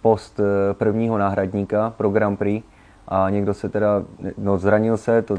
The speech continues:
není samozřejmě nic dobrýho, ale podařilo se mě tam dostat až na tři závody, vlastně jednu na divokou kartu tady v Praze a pak vlastně dva, eh, v Polsku, oba dva byly v Polsku a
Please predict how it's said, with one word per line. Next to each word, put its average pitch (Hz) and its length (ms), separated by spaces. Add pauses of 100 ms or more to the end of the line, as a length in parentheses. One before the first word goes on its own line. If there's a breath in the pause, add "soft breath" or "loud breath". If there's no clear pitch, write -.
není 107 480
samozřejmě 110 560
nic 101 120
dobrýho, 107 520 (680 soft breath)
ale 110 460
podařilo 113 320
se 120 120
mě 117 100
tam 110 140
dostat 110 380
až 110 120
na 113 100
tři 117 160
závody, 107 380
vlastně 110 300
jednu 107 220
na 107 140
divokou 110 400
kartu 110 320
tady 110 220
v - 60
Praze 101 460 (400 soft breath)
a 92 80
pak 104 180
vlastně 107 300
dva, 104 480
eh, 98 400
v - 320
Polsku, 120 720
oba 98 200
dva 98 160
byly 104 200
v - 40
Polsku 117 600
a 101 460